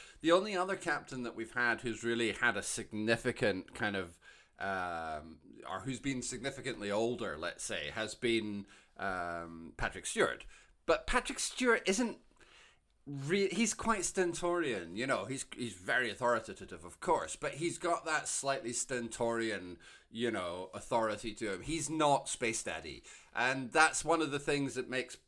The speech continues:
um, Anson Mount's performance so appealing. He's incredibly sort of warm and approachable and somebody that you could really imagine just hanging out whilst he's,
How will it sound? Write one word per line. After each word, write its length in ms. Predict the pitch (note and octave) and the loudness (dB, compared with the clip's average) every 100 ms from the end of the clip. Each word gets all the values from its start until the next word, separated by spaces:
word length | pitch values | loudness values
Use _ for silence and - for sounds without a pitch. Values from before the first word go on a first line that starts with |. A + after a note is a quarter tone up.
| _ - | _ -4
um, 640 | A#2 A2 G#2+ G2+ G2 F#2+ - | 0 2 0 -2 -4 -6 -2
Anson 300 | A#2 A2 A2 | -2 -2 0
Mount's 240 | A#2 B2 | 2 0
performance 480 | - A2+ A#2 G#2+ G#2+ | -4 -6 -4 -4 -2
so 260 | - C3 G#2+ | -2 -2 -2
appealing. 500 | G2 C#3 C#3+ G2 F2+ | -4 -4 -2 -4 -6
He's 180 | A#2+ B2 | -6 -4
incredibly 540 | B2+ - B2 A#2+ C3+ | -2 2 2 4 2
sort 180 | - A2+ | 0 -4
of 320 | G#2 F2+ F#2 | -6 -8 -2
warm 720 | G2+ A2 A2+ G#2+ E2+ E2 D2 C#2+ - - | 2 4 4 2 0 -6 -12 -16 -20 -10
and 120 | G2+ | -6
approachable 920 | G#2+ - B2 C3+ - C3+ G#2 F#2+ E2+ - | -6 0 2 2 0 -4 -2 -4 -4 -4
and 220 | G#2 A2 | -4 -4
somebody 480 | - B2+ B2 A#2+ A#2+ | -2 0 2 4 2
that 200 | A2 G#2+ | 2 -2
you 160 | A2+ A#2 | -4 -6
could 260 | - E3 | -6 -4
really 260 | D3 C#3+ F3+ | -2 0 2
imagine 420 | A#2 G2 A2 A2+ | 2 -2 -4 -4
just 220 | A2 A2 | -4 -4
hanging 320 | - A2+ B2+ | 0 0 2
out 300 | G#2+ C3 A2+ | 2 2 0
whilst 260 | A2 A#2+ A2 | 0 -2 -2
he's, 240 | B2+ A2+ | -4 -4